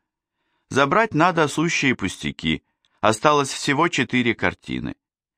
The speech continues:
Всё остальное продано», сказала она Фредерику и обняла его,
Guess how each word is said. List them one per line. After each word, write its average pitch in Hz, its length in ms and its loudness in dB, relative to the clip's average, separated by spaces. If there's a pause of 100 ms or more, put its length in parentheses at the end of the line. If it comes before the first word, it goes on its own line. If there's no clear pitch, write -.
Всё 85 260 0
остальное 90 720 2
продано», 87 640 -4 (800)
сказала 82 560 2
она 80 240 2
Фредерику 135 720 -2 (440)
и 73 80 -4
обняла 87 560 0
его, 62 380 -6